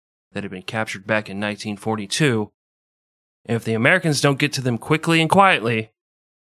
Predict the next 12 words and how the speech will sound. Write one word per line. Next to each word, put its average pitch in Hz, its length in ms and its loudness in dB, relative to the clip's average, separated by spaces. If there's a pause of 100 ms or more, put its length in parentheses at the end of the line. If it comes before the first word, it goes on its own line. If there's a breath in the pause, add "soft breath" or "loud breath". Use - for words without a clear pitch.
there's 110 180 -4
a 107 60 -10
good 160 300 0
chance 110 380 -2
the 104 100 -12
Japanese 107 580 -2
will 92 80 -12
slaughter 131 480 2
them 131 160 2
all 117 440 4
before 101 340 -8
retreating. 101 480 -8